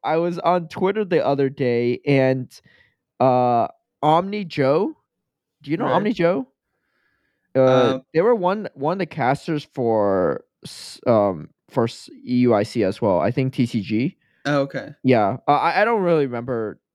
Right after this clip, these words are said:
Speaker 1: I mean, they probably just went by Joe or something. I don't remember talking to him specifically, but, um, this person tweeted out, "New drinking game. Rewatch the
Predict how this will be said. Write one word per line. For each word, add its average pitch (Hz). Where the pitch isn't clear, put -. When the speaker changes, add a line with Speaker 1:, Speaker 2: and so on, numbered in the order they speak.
Speaker 1:
I 110
mean, 117
they 113
probably 101
just -
went 87
by 76
Joe 76
or 69
something. -
I 104
don't 123
remember 104
talking -
to 90
him 82
specifically, 87
but, -
um, 107
this 143
person 180
tweeted 151
out, 123
"New 180
drinking 180
game. 90
Rewatch 185
the 196